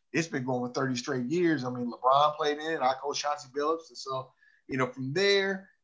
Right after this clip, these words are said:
I went into the basketball world and mentoring basketball players. I've been an N B A agent. I've been overseas. I've studied Islamic studies. And I got a bunch of little things in between, but that's, that's just me and the gist, man. Just, you know, giving back spiritually to the community.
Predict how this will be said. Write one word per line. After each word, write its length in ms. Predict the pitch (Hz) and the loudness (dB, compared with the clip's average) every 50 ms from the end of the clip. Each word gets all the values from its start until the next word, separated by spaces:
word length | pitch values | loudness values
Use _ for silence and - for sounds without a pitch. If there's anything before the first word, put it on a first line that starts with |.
| _ - | _ 4
I 60 | 131 | 4
went 180 | 131 147 151 151 | 4 4 2 -2
into 140 | 143 131 135 | -4 -6 -6
the 80 | 135 | 0
basketball 640 | 117 147 156 165 165 - - 180 165 160 165 165 160 | 6 8 8 8 6 4 -2 -2 2 4 4 6 6
world 320 | 165 160 165 165 170 160 | 6 6 8 6 6 6
and 100 | 135 131 | 0 -2
mentoring 300 | 139 143 139 139 135 123 | -4 -4 -4 -4 -4 0
basketball 460 | 127 135 143 139 135 - 123 117 - - | 2 4 4 4 2 -4 -10 -14 -14 -14
players. 380 | - 113 113 117 127 139 139 123 | -14 -10 -8 -6 -6 -6 -6 -8
I've 80 | 117 104 | -8 -12
been 100 | 120 123 | -12 -14
an 100 | 120 117 - | -14 -14 -10
N 80 | 135 135 | -8 -6
B 160 | 135 139 143 | -4 -2 -2
A 40 | 139 | -2
agent. 480 | 123 117 117 117 117 117 127 147 147 127 | -2 -4 -8 -10 -12 -12 -14 -12 -8 -8
I've 220 | 110 110 - - | -8 -8 -8 -8
been 140 | 131 135 131 | -8 -6 -4
overseas. 640 | 135 131 123 120 117 - 143 139 143 147 151 143 | -4 -6 -6 -8 -8 -6 -6 -4 -4 -4 -4 -4
I've 120 | 120 101 - | -4 -6 -8
studied 360 | - - 139 135 135 143 135 | -8 -8 -8 -6 -4 -4 -6
Islamic 400 | 131 123 - 147 147 143 143 139 | -6 -8 -4 -2 -2 -4 -4 -6
studies. 360 | - - 160 151 160 165 147 | -4 -2 -2 0 0 -2 -2
And 160 | 131 123 123 - _ _ _ _ _ _ - | -4 -8 -12 -14 _ _ _ _ _ _ -4
I 80 | 160 185 | -2 0
got 120 | 190 156 | 0 0
a 40 | - | -2
bunch 260 | - - 170 160 139 | 0 0 -2 -2 -2
of 60 | 139 143 | -2 0
little 200 | 156 160 151 - | 2 2 2 2
things 260 | 165 156 151 147 147 | -2 -2 -2 -4 -6
in 80 | 147 | -6
between, 340 | 143 139 139 202 240 247 247 | -6 -8 -6 -4 -4 -2 -2
but 100 | 180 175 | -2 0
that's, 160 | 185 190 185 | -2 -2 -2
that's 200 | 190 185 190 190 | -2 -4 -4 -4
just 200 | 185 180 - - | -4 -6 -6 -2
me 140 | 175 185 185 | 2 2 4
and 80 | 175 170 | 4 2
the 40 | 165 | 0
gist, 280 | 156 208 233 - - - | 0 0 0 0 -2 -4
man. 220 | 143 151 165 165 | -2 -2 -2 -2
Just, 200 | 160 160 - - | -2 -6 -8 -8
you 80 | 170 156 | -6 -6
know, 140 | 156 151 147 | -6 -2 0
giving 220 | 165 170 170 160 | -2 -2 0 0
back 180 | 165 170 170 165 - - _ _ _ | 0 0 0 0 -2 -6 _ _ _
spiritually 420 | _ - _ - 175 175 151 156 160 | _ -14 _ 0 0 0 0 -4 -8
to 80 | 170 175 | -10 -12
the 60 | 170 | -12
community. 380 | - 185 214 - 226 - - - | -12 -12 -12 -12 -12 -12 -14 -18